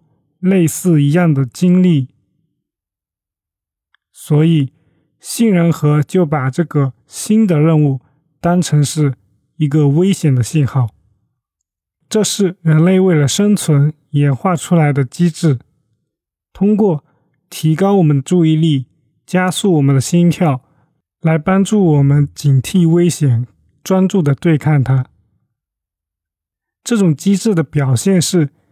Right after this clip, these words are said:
紧张、害怕。其实适当的这种紧张、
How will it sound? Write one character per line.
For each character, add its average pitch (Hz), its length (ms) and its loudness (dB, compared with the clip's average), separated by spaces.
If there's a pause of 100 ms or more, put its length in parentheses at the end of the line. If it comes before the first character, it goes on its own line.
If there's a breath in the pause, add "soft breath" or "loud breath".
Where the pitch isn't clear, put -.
(240)
紧 143 240 0
张、 175 380 -2
害 165 240 -2
怕。 143 380 -4 (2500)
其 - 200 -2
实 175 400 0
适 - 400 -2
当 202 320 0
的 143 140 2
这 165 180 -2
种 143 200 0
紧 139 280 0
张、 165 360 0